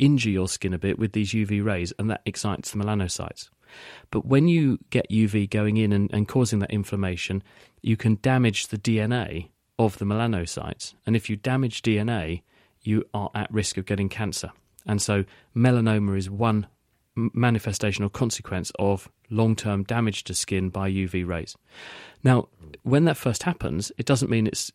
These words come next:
bad news, because your body is very good at detecting this happening, and it destroys cancer all the time. We, we've all got cancer trying to happen all the time, and our body is destroying the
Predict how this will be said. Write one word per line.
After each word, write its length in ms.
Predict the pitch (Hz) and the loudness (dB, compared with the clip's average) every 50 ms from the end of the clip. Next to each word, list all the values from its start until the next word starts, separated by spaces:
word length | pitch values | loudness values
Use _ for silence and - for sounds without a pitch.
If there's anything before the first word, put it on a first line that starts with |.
| _ _ _ _ | _ _ _ _
bad 240 | - 113 104 98 - | -6 -6 -4 -2 2
news, 300 | 113 120 160 175 - - | 2 4 4 2 0 -4
because 420 | - - 120 113 - 120 107 - | -6 -4 -4 -2 0 -2 0 0
your 300 | - 117 113 110 110 107 | 2 2 2 2 2 0
body 460 | 117 - 131 131 127 107 95 95 - - | 0 0 -2 -2 -2 -2 -6 -6 -6 -4
is 220 | 107 107 104 101 | -4 -4 -4 -2
very 260 | - - 135 131 120 | 0 2 4 4 4
good 240 | 107 - 165 196 170 | 4 2 0 0 0
at 100 | - - | -2 -6
detecting 520 | - 95 - - - 92 - - 98 95 90 | -8 -10 -8 -6 -6 -6 -6 -6 -6 -4 -4
this 160 | 90 - - | -4 -6 -6
happening, 380 | 104 98 - 107 107 110 104 - | -6 -4 -2 0 0 0 0 0
and 100 | 113 113 | 0 0
it 140 | 120 - - | 0 0 -2
destroys 480 | - 117 - - - 135 160 160 131 - | -4 -4 -2 -2 0 0 0 0 -2 -4
cancer 400 | - 104 90 - - - - - - | -6 -6 -6 -6 -6 -6 -6 -4 -4
all 160 | 113 117 113 | -4 -2 -2
the 100 | 113 117 | -2 -4
time. 300 | - - 170 123 98 107 | -2 -2 0 0 0 0
We, 100 | 156 151 | 0 0
we've 240 | 98 127 143 131 151 | 0 0 2 4 4
all 120 | 175 180 | 4 2
got 200 | 151 - 120 - | 2 0 -4 -4
cancer 380 | - - 123 123 98 - - 98 | -4 -2 -2 -2 -2 -4 -6 -6
trying 280 | - - 117 113 107 101 | -4 -2 -2 -2 -2 -2
to 80 | 107 | -2
happen 280 | 95 110 104 - 107 104 | -4 -4 -4 -2 -2 0
all 140 | 104 101 98 | 0 0 -2
the 80 | 101 | -2
time, 240 | - - 110 104 95 | -2 -2 0 0 0
and 80 | 98 101 | 0 -2
our 80 | 104 | -2
body 300 | 101 - 120 110 113 110 | -2 -2 -2 0 0 0
is 120 | 110 104 - | 0 0 -2
destroying 640 | - 107 - - - 131 135 127 101 90 90 95 98 | -4 -6 -4 -2 0 2 2 2 0 -2 -2 -2 -2
the 180 | 98 101 101 | 0 0 -2